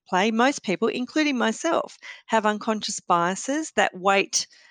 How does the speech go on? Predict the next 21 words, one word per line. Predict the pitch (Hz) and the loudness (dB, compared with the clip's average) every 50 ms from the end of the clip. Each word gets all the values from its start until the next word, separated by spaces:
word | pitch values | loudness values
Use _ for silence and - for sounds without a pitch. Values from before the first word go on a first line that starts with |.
| _ _ | _ _
men, | - 190 196 196 190 202 233 262 | -6 -2 0 2 2 2 2 0
that | 269 - - - | -2 -4 -4 -4
correlate | - - 233 226 220 220 202 196 - | -2 2 2 4 4 4 2 0 0
men | - 190 190 185 190 190 196 190 | -2 -2 0 0 0 -2 -4 -6
more | 185 185 185 190 | -4 -4 -4 -4
strongly | - - - 196 185 185 185 180 | -6 -6 -4 -4 -4 -4 -4 -6
with | 170 175 180 - | -4 -4 -4 -2
leadership | 175 175 175 175 175 190 - - - 285 - - 196 | 0 0 0 -2 -2 -4 -4 -4 -4 -4 -4 -2 -2
and | 190 185 180 | -2 -2 0
women | 175 180 175 190 220 226 220 | -2 -2 0 0 -2 -2 -2
more | 190 185 190 | -2 -4 -4
strongly | - - - 185 170 175 175 175 | -4 -4 -4 -4 -4 -4 -4 -4
with | 185 190 190 | -6 -6 -6
nurturing. | 190 196 - - - - 196 175 - - - _ - - - - - - - - - | -6 -6 -6 -6 -4 -2 0 -2 -2 -2 -8 _ -20 -20 -20 -20 -20 -20 -20 -10 -4
And | - 196 196 196 196 196 196 196 202 196 - - - _ - _ _ _ _ _ _ - | 0 2 2 4 4 4 2 2 0 0 -2 -4 -4 _ -20 _ _ _ _ _ _ -18
those, | 196 170 220 214 220 233 247 254 240 - - | -4 2 4 6 6 6 6 4 2 0 0
unless | - 233 240 277 311 - - | 0 2 4 4 4 4 2
you | 311 | 2
challenge | 247 - - 240 202 208 240 262 254 208 | 2 0 2 2 2 2 2 0 -2 -2
your | 190 170 160 | -4 -6 -6
biases, | 165 254 254 262 226 240 220 - - - - - - 208 - | -6 -6 -6 -2 -2 -2 -2 -4 -6 -10 -10 -8 -10 -12 -12